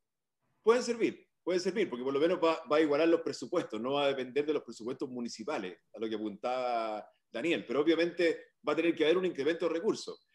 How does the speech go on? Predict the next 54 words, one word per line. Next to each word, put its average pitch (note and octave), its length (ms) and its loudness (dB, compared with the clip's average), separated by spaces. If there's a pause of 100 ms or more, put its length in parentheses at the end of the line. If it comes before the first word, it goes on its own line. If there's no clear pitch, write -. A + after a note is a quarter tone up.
(260)
Eh, C#3 320 0 (360)
yo E3+ 100 2
te G3 60 4
voy G3+ 40 4
a F#3 100 2
poner F#3+ 80 2
un F#3+ 80 0
caso G3 240 -2
concreto. E3+ 460 -2
Hoy C3 100 0
día F3+ 120 4
estamos F#3 340 0
viviendo E3+ 260 4
una D#3 100 0
crisis E3 200 0
económica E3 440 0
obviamente D3+ 360 -2
gravísima. D3+ 560 0 (420)
Eh, C3 240 0
hay D3+ 160 4
muchas A3 360 2
personas D#3 380 0
en D3 60 -2
Las C#3+ 160 -4
Condes D3+ 340 -2
que C3 340 0 (460)
tenían E3 380 0
hijos F3 300 -4
en C3+ 100 -4
colegios D3+ 320 -2
particulares D3 580 -2
pagados D#3 460 0 (380)
y C3+ 100 -8
que C#3 100 -4
ya E3+ 140 6
no F3+ 80 0
lo, E3+ 280 -4 (120)
que C#3 100 -12
cobraban C#3 360 0
trescientos E3+ 460 -2
mil D#3 140 -6
pesos E3+ 260 -6
mensuales C#3+ 600 -4
o, A2+ 220 -14
o B2 120 -4
más, F3 380 -2 (520)
y D3 80 -10
que D3+ 80 2
hoy D#3 100 6
día G3 200 4
no F#3+ 60 2
lo F3+ 100 2
pueden G3 200 0
pagar. G#3 300 0